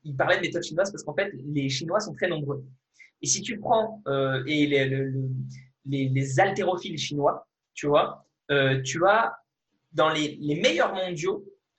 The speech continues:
euh, euh, tu as beaucoup d'haltérophiles chinois, d'accord ? Euh, par exemple, euh, euh, oh, je me souviens plus de son prénom, je suis désolé. <laughs> Je,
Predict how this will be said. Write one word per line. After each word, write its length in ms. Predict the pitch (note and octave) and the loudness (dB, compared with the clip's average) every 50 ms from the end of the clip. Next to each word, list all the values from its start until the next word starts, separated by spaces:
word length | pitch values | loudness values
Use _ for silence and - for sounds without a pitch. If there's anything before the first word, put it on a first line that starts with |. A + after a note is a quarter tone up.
| _ _ - | _ _ 0
euh, 500 | D3 C#3 C3+ C3+ C3+ C3+ C3 C3 C3 C3 C3 - - - - - - | 2 2 4 2 2 2 2 0 0 -2 -6 -10 -12 -16 -16 -8 -4
euh, 360 | C#3+ C3+ C3 B2+ B2+ B2+ B2+ B2+ | 0 2 2 2 2 0 -2 -4
tu 160 | - - D#3+ | 0 4 4
as 180 | F3 F#3 - - - - _ _ _ _ _ _ _ _ _ - | 6 6 4 2 -4 -12 _ _ _ _ _ _ _ _ _ -10
beaucoup 440 | C#3 C3 C#3+ A3 A3 A3 A3 A3 | -2 0 2 2 2 0 -2 -2
d'haltérophiles 580 | - F3 D#3+ D3 - E3 D#3 D3+ D3 - F3 E3 | 0 2 2 2 0 -2 -2 -4 -4 -4 -6 -8
chinois, 380 | - - D#3 C#3+ B2+ B2+ - - - - - _ _ _ _ _ - | -8 -6 -4 -4 -4 -4 -6 -8 -14 -20 -20 _ _ _ _ _ -10
d'accord ? 440 | C3 C3 C3 D#3+ G3+ G3 - - - _ _ _ - | -6 0 2 4 4 2 0 -6 -14 _ _ _ 0
Euh, 420 | C#3 C#3 C3+ C3 C3 C3 C3 B2+ B2+ | 2 4 4 6 6 6 4 4 4
par 120 | B2+ A2+ A#2 | 4 2 2
exemple, 480 | C#3+ C#3 D3+ D#3 F3 - - - C#3 | 0 2 2 2 0 0 0 0 0
euh, 440 | C3 C3 C3 B2+ B2+ B2+ B2+ C3 C3 C3 - - - - _ _ _ - C3+ | 2 2 2 2 2 0 0 -2 -4 -4 -8 -12 -16 -20 _ _ _ -6 -4
euh, 320 | C3 B2+ B2 B2 B2 - C3 C3+ - - - - _ _ _ _ _ _ _ - | -2 -2 -2 -4 -6 -8 -10 -10 -10 -12 -14 -18 _ _ _ _ _ _ _ 0
oh, 140 | C#3 C#3 C3+ C3+ | 2 2 4 2
je 100 | C3+ C#3 | 0 -2
me 60 | C3+ | -4
souviens 220 | C3 D3 C#3+ C3+ C3+ | -4 -2 -2 -2 -2
plus 100 | C3+ - | -4 -8
de 60 | - | -8
son 100 | C3 C3+ | -8 -8
prénom, 320 | C3 C3 B2+ B2+ C3 C3 | -6 -4 -2 -2 0 0
je 60 | C3 | -2
suis 100 | C3 C3+ | -2 -4
désolé. 320 | C#3 C#3 C3 C3 C3 C3 C3 - | -4 -4 -2 0 0 0 -2 -4
<laughs> 80 | - - | -6 -6
Je, 260 | - - - C3+ F3+ | -6 -4 0 2 2